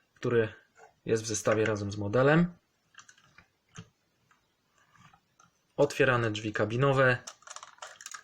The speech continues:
Lewe, tutaj mamy wnętrze. Wnętrze też jest zmienione. Otwierana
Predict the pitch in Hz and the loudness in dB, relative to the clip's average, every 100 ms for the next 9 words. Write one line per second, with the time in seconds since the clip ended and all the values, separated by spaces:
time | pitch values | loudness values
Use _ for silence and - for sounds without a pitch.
0 | - - - _ - - - - - _ | -20 -20 -20 _ -18 -12 -8 -8 -8 _
1 | - _ _ _ _ _ _ - _ _ | -20 _ _ _ _ _ _ -20 _ _
2 | _ _ _ _ _ _ _ _ _ 127 | _ _ _ _ _ _ _ _ _ 0
3 | 127 120 113 110 104 98 95 98 117 127 | 2 2 0 -2 -4 -2 -4 -4 -2 0
4 | 123 - - 110 104 104 113 104 - 110 | 0 -2 2 2 0 -4 -8 -6 -6 -2
5 | 135 135 117 107 120 113 113 110 107 104 | -2 0 -4 -4 -6 -4 -2 -2 -2 -4
6 | - _ _ _ _ _ _ _ _ _ | -8 _ _ _ _ _ _ _ _ _
7 | _ _ _ _ _ _ _ _ _ _ | _ _ _ _ _ _ _ _ _ _
8 | _ _ _ _ _ _ _ _ _ _ | _ _ _ _ _ _ _ _ _ _
9 | _ _ - 156 - 131 113 104 98 | _ _ -2 0 2 0 2 0 -4